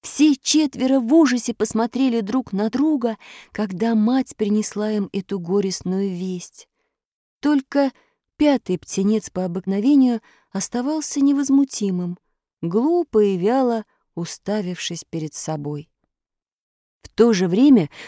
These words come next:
на озере продолжалась суматоха и возня. Шесть камышовок сидели в ряд на берегу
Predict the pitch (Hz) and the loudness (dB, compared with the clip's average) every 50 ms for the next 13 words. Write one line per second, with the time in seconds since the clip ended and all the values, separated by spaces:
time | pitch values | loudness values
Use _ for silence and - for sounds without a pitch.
0 | - - 175 185 214 247 277 320 285 277 269 254 226 - 214 196 208 220 233 226 | -6 -2 2 2 4 4 4 4 4 2 2 2 2 0 0 2 2 0 2 2
1 | 269 277 262 240 - - 240 226 226 233 - - 311 294 - 247 247 233 226 247 | 2 2 0 0 0 -2 0 0 0 0 -2 -2 -4 -2 -2 -2 -2 0 0 0
2 | 247 220 208 214 196 160 147 143 _ _ _ _ _ _ _ _ _ _ _ _ | 0 0 0 0 0 -2 -4 -8 _ _ _ _ _ _ _ _ _ _ _ _
3 | - - - 247 262 233 - - - 190 190 185 185 - - - 269 285 247 214 | -10 -4 -2 0 -2 -2 -4 -6 -4 -2 -2 -2 -2 -4 -4 -4 -2 -2 -2 -4
4 | 190 - - - 175 165 156 170 214 226 208 175 175 160 156 170 190 208 202 - | -6 -8 -8 -8 -8 -6 -4 -2 -2 -2 0 -2 -4 -6 -4 -4 -4 -4 -4 -4
5 | - 160 156 151 143 160 156 175 170 180 214 262 285 269 | -4 -4 -4 -4 -4 -6 -6 -6 -6 -4 -2 -2 -2 -4